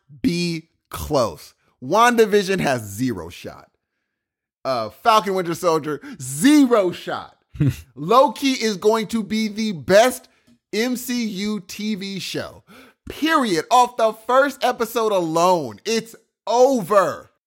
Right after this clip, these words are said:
Speaker 1: I was like, "I want more now." At this mo-, I believed him. Like, when he was breaking,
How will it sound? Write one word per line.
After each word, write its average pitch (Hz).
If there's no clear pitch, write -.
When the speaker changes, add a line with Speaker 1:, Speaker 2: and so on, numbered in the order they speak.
Speaker 1:
I 247
was 226
like, 196
"I 208
want 240
more 190
now." 143
At 185
this 185
mo-, 208
I 233
believed 220
him. 101
Like, 165
when 165
he 220
was 240
breaking, 170